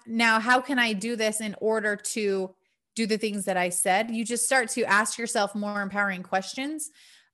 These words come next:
Um, and that was a bad example, but <laughs> you get what I mean? So it's not like, "Oh my gosh, how am I gonna do this?"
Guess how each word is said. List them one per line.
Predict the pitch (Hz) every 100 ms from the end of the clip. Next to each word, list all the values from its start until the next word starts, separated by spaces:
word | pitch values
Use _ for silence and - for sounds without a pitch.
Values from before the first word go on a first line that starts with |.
| -
Um, | 226 208 185 180
and | 190
that | 202
was | 190
a |
bad | 175 165
example, | 175 - - - -
but | 226 196 262 269
<laughs> |
you | 311 330
get | 330
what | 294
I | 277
mean? | 262 240 180 - - -
So | 294 277
it's | 262
not | 302 302
like, | 254 -
"Oh | 240
my | 233
gosh, | 233 226 220 214 - -
how | 226
am | 208
I | 196
gonna | 196 180
do | 202 226
this?" | 175 170 -